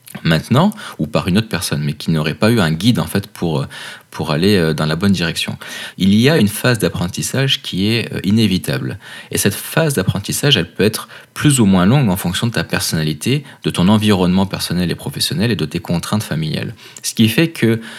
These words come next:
si jamais à un moment donné, tu as besoin de prendre un coaching plus longtemps ou de faire une auto-formation sans passer par un coach et que tu as pris une formation, par exemple, sur Udemy, sur Domestika ou sur... Euh,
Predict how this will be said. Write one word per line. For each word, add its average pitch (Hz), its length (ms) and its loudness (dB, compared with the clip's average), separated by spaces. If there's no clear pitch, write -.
si - 180 0
jamais 123 280 6
à 143 60 6
un - 20 6
moment 107 220 6
donné, 113 260 4
tu - 180 -2
as 76 60 2
besoin 98 400 4
de 92 100 4
prendre 104 320 0
un 82 60 -2
coaching - 460 2
plus 104 320 0
longtemps 98 380 2
ou 113 100 2
de 82 140 -2
faire 92 180 -2
une 87 100 2
auto-formation 113 720 0
sans 92 140 -2
passer 87 260 -2
par 82 200 -4
un 80 80 -2
coach - 400 -2
et - 80 -6
que - 40 -12
tu - 120 0
as - 40 0
pris - 140 0
une 104 60 4
formation, 95 480 2
par 80 100 -2
exemple, 92 240 0
sur 71 180 -4
Udemy, 78 380 2
sur 80 160 -2
Domestika 80 640 0
ou 78 80 4
sur... 73 340 -4
Euh, 71 160 -2